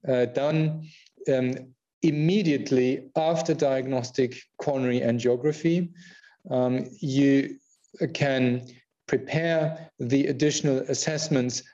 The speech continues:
upfront if you have a high suspicion that the patient has no epicardial stenosis. And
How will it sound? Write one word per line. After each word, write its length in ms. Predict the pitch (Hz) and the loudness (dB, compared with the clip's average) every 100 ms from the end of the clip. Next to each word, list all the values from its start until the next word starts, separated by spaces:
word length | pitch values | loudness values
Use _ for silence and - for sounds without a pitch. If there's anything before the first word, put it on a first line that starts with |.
| _ _ - | _ _ -6
upfront 680 | 175 - - 143 139 143 - - _ | -6 -4 -2 0 0 -2 -6 -18 _
if 220 | 135 127 139 | -2 0 0
you 100 | 131 | 0
have 280 | 131 123 | 0 0
a 60 | 120 | -2
high 240 | 113 143 | 0 0
suspicion 840 | 139 - 120 - - - 135 123 - _ _ _ - | 0 -2 -4 -2 -4 -2 -2 -4 -6 _ _ _ -2
that 320 | 127 123 123 | -2 -2 -4
the 80 | 123 | -4
patient 460 | 127 139 135 139 | -2 -2 0 0
has 300 | 127 123 110 | 0 0 0
no 400 | 127 139 135 135 - _ 147 | 0 2 0 -2 -8 _ -6
epicardial 640 | 123 135 143 123 120 117 | -4 -2 0 0 2 0
stenosis. 800 | - - 123 165 196 139 131 131 - - - _ _ _ | 0 -2 0 0 0 0 0 -2 -14 -20 -20 _ _ _
And 500 | 143 143 143 143 - | -2 2 0 0 -10